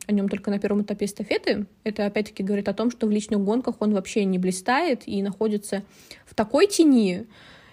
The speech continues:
из которой его вытаскивают только, э, в микс-зоне во время интервью. Так быть не должно определённо, и надеюсь, что он всё-таки разгонится. Не в декабре, так в январе.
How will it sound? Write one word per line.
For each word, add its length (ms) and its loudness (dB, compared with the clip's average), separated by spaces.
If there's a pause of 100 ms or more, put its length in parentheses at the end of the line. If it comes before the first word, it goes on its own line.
(160)
из 100 -10
которой 600 6
его 420 6
вытаскивают 720 0
только, 760 0 (320)
э, 340 0
в 60 2
микс-зоне 760 2 (560)
во 100 6
время 260 4
интервью. 680 0 (380)
Так 180 2
быть 180 2
не 100 4
должно 340 2
определённо, 680 2
и 420 0
надеюсь, 420 0
что 400 -2
он 120 -4
всё-таки 520 -4 (140)
разгонится. 600 2
Не 140 10
в 40 4
декабре, 500 2
так 180 -4
в 40 -2
январе. 640 2